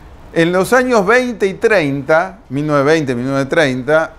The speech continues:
hubo grandes descubrimientos arqueológicos en la Mesopotamia, en la antigua Mesopotamia. Entonces se puso de moda, en la arquitectura de aquella época, de mil novecientos treinta, el zigurat style.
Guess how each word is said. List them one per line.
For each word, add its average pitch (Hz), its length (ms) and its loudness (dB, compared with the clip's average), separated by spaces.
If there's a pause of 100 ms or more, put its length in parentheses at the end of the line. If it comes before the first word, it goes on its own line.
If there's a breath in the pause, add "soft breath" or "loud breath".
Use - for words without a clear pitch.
hubo 208 320 2
grandes 233 360 2
descubrimientos 165 680 -2
arqueológicos 143 720 -2
en 113 140 -8
la 117 80 -4
Mesopotamia, 107 840 -2
en 101 60 -6
la 110 80 -4
antigua 139 280 0
Mesopotamia. 110 800 -4 (300 loud breath)
Entonces 208 420 2
se 185 120 0
puso 208 320 2
de 214 100 4
moda, 202 600 0
en 135 120 -6
la 135 60 2
arquitectura 131 680 -2
de 131 80 0
aquella 165 420 0
época, 139 380 -2
de 117 120 -6
mil 120 120 -10
novecientos 123 360 -6
treinta, 175 540 -2 (460 soft breath)
el 143 160 2
zigurat 202 560 0
style. 110 640 -2